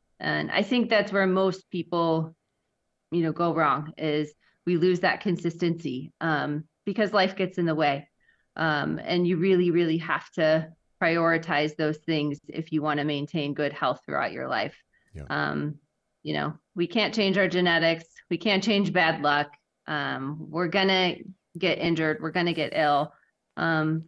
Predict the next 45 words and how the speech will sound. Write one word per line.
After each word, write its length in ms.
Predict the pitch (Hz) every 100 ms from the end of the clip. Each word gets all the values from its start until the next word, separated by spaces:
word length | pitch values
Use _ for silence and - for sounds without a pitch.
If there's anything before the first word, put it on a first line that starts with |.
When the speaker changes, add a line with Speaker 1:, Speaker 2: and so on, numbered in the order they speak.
| -
Speaker 1:
but 300 | 160 160 156
I 80 | 160
think 400 | 160 156 - - - -
the, 140 | 156
the 160 | 151 180
key 200 | 190 208
to 120 | 220
maintaining 460 | 185 180 185 180 185
your 100 | 170
health, 240 | 175 151 - _ -
health 140 | 160
overall 400 | 160 160 156 151
is, 120 | 147 - -
is 100 | 160
those 180 | -
three 180 | 175 160
things. 340 | 160 143 135 143 _ -
Um, 240 | 151 139
and 140 | 143 151
you 80 |
need 200 | 151 156 -
to 100 | 156
do 160 | 151
them 160 | 143 139
consistently. 800 | 160 147 - - 139 104 127 - _ _ _ _ -
And, 160 | 214 -
and 240 | 220 214
really, 460 | 233 226 220 208 196
there 160 | 214
is 140 | 220 190
no 160 | 190
quick 240 | 185 185 -
fix 280 | 170 160 - _ _ _ _ _ _ _ _
in 160 | 170 196
medicine 420 | 151 165 165 175
for 120 | 175
any 200 | 175 170
of 140 | 160 160
those 200 | 160 160
things. 380 | 156 151 151 170
You 80 |
know, 120 | 156 151
that's, 340 | 160 156 - _ -
uh, 160 | 64 64 62 _ _ _ _ _ _ _ - 185 165 -
developing 640 | 202 185 185 190 175 156